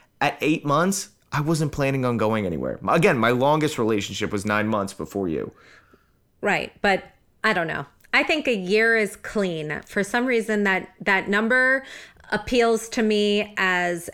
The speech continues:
Speaker 2: a, it's time to take the next step. So I don't think I would have wanted to do anything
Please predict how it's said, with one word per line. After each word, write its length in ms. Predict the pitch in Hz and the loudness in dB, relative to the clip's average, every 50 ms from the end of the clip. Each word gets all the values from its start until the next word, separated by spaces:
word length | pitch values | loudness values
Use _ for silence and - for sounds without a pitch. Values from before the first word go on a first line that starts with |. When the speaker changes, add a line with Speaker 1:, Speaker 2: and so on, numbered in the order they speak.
| - | -2
Speaker 2:
a, 440 | 185 180 175 175 170 170 175 - - - | 0 0 2 2 2 0 0 -2 -2 -2
it's 240 | 208 196 202 - - | -2 -2 -2 -2 -2
time 260 | - 202 190 185 180 | 0 2 2 2 0
to 140 | - 196 180 | -2 -4 -2
take 280 | - 190 180 170 - | 0 0 -2 0 -2
the 80 | - 175 | -2 -2
next 300 | 175 170 165 160 - - | 0 -2 -2 -4 -6 -6
step. 340 | - - 170 156 - - - | -4 -2 -2 -2 -2 -6 -6
So 380 | - 202 190 190 185 185 175 - - - - - _ _ - - | -2 0 0 2 2 0 -2 -4 -10 -20 -20 -20 _ _ -4 0
I 200 | 220 220 233 240 | 2 4 4 4
don't 280 | 240 240 233 226 220 | 2 2 0 0 0
think 240 | - 220 208 202 196 | 0 0 0 2 2
I 120 | 202 190 | 2 2
would 240 | 180 180 185 190 180 | 2 2 2 2 2
have 160 | 180 170 156 | 0 0 0
wanted 420 | 170 175 175 175 175 - 175 170 - | -2 0 0 0 -2 -2 -4 -8 -8
to 160 | - - 165 | -10 -10 -12
do 380 | 156 143 180 180 180 175 175 - | -6 -4 -2 0 0 0 -2 -2
anything 840 | - 185 185 185 185 190 190 190 - 196 185 180 180 180 180 175 - | -2 -2 0 0 0 0 0 -2 -2 -2 -2 0 -2 -2 -4 -6 -6